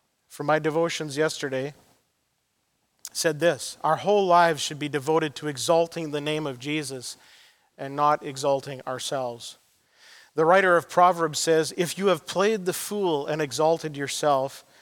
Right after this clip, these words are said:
or if you have planned evil, clap your hand over your mouth. For as churning the milk produces butter, and as twisting the nose produces blood,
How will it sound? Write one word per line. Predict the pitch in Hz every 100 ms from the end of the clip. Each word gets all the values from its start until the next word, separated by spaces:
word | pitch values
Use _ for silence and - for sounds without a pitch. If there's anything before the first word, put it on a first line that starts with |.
| _ _ -
or | 175 214
if | 214 -
you | 202
have | 185
planned | - 196 190 185 165
evil, | 190 202 160 139 123 - - -
clap | - 196 226 -
your | 170 143
hand | 185 208 208
over | 185 170
your | 170 156
mouth. | 151 165 127 - - _ _ _ _ _ _ _
For | - 185 202
as | 196 -
churning | - 226 254 240
the | 220
milk | 196 208 220 -
produces | 202 202 208 - 170
butter, | 147 185 170 165 156
and | 165 170
as | 165
twisting | - - 226 - 202
the | 180
nose | 180 180 196 196 180
produces | - 165 175 170 160 139
blood, | 131 147 151